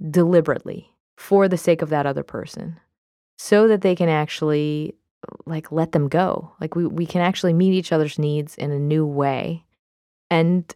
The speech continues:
eventually they stop hurting us. So if you know you have baggage around body image, um, or feeling, like, worthy, hand that key to your partner,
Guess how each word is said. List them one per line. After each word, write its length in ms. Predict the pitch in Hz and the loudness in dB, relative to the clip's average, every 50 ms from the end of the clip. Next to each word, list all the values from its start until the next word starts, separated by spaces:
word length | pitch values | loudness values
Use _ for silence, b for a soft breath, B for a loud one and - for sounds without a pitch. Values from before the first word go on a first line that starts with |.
| _ - | _ -6
eventually 500 | 185 180 175 185 196 208 - 233 226 220 | -4 -2 0 0 0 2 2 2 2 4
they 140 | 208 208 | 2 0
stop 240 | 196 - - 196 190 | 0 0 -2 -2 -2
hurting 340 | - - 226 233 247 185 - - | 0 0 0 0 0 0 -2 -6
us. 300 | - 156 - - - - _ _ _ _ _ _ _ _ - | -12 -18 -20 -20 -20 -20 _ _ _ _ _ _ _ _ -2
So 140 | - 185 | 0 0
if 120 | 175 165 - | 0 2 2
you 100 | 202 190 | 4 4
know 280 | 190 185 196 208 208 | 4 4 4 4 4
you 260 | 208 208 190 185 190 185 | 4 2 2 2 2 4
have 260 | 170 165 156 147 - | 4 2 2 0 0
baggage 560 | 170 151 151 156 165 165 170 170 160 160 - | 2 2 2 2 2 2 2 2 2 0 -2
around 580 | 160 151 139 139 143 143 143 139 143 147 143 - - _ - | -2 0 0 0 0 -2 -2 -4 -4 -6 -8 -10 -12 _ 0
body 320 | 147 139 143 143 160 180 | 4 4 4 4 4 2
image, 520 | 180 190 202 220 240 - - - - - _ _ _ _ _ _ _ B B B B B B B B B B B B _ - | 2 2 2 0 -2 -4 -8 -16 -18 -20 _ _ _ _ _ _ _ B B B B B B B B B B B B _ -2
um, 400 | 160 143 143 143 139 135 139 - | 0 2 2 2 0 -2 -4 -4
or 60 | - | -6
feeling, 360 | 147 - - 160 156 151 151 151 | -4 0 2 2 2 2 0 -2
like, 260 | 147 139 139 - - | -2 -4 -4 -8 -10
worthy, 640 | - 139 139 147 147 147 147 - 202 208 220 220 - _ _ _ _ _ _ _ _ _ _ _ | -10 -4 -2 0 0 0 0 0 -2 -2 -2 -4 -8 _ _ _ _ _ _ _ _ _ _ _
hand 240 | - 185 180 190 196 | 2 4 4 6 4
that 140 | 185 170 165 | 4 2 0
key 180 | - - 170 165 | -2 0 0 2
to 60 | 156 | 2
your 100 | 160 160 | 0 0
partner, 520 | 160 - - 165 - - 123 - 156 - | -2 -2 -6 -4 -4 -6 -8 -8 -10 -12